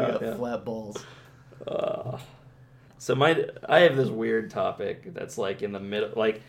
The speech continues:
Speaker 1: doesn't really go into our sports or our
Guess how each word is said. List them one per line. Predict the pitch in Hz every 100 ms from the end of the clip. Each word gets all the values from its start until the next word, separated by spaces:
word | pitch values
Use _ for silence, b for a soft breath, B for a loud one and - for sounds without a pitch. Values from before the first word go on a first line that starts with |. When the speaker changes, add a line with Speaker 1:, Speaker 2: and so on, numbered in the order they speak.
| B
Speaker 1:
doesn't | 151 170 151
really | 147 139
go | 139 143
into | 131
our | 117 110
sports | - - 151 - -
or | 143 139
our | 123 120 120 123